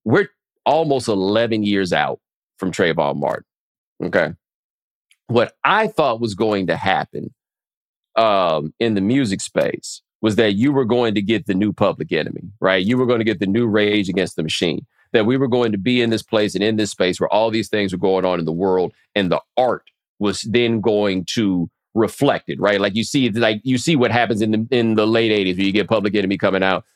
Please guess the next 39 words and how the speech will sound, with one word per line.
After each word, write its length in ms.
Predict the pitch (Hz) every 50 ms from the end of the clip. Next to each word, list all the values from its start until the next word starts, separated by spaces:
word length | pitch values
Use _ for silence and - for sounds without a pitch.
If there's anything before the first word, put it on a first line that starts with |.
| _ -
you 100 | 110 104
got 200 | 110 101 101 104
X-Clan, 420 | 101 101 - - 110 101 98 95
you 60 | 98 98
got 160 | 107 98 95
all 140 | 101 98 92
these 160 | 101 95 87
acts, 180 | 104 101 90 85
and 100 | 98 104
this 120 | 120 -
is 120 | 117 107 101
like 120 | 104 92
a 80 | 101 101
pushback 460 | - - 123 107 - 120 107 98 -
at 120 | 101 -
the 60 | -
Reagan 320 | 87 95 101 98 87 85 87
era, 180 | 87 82 82
the 160 | 82 80 76 - - 107
anger 420 | 113 113 113 113 101 110 107 107
and 100 | 101 101
everything 420 | 104 101 101 95 - 113 104 101
that 140 | 98 95 92
came 220 | - 110 110 107 85
from 100 | 107 101
the 60 | 95
war 280 | 98 107 110 104 101
on 80 | 95 95
drugs 360 | 90 104 107 104 98 95 82
and 100 | 98 98
all 120 | 98 98 95
of 60 | 92
that. 180 | 95 92 - - _ _ - 110
It 100 | - 117 117
all 180 | 120 123 120
came 240 | - - 120 117 104
together 340 | 90 104 101 104 104 95 95
as 160 | 90 85 85
that. 260 | 85 98 90 76 -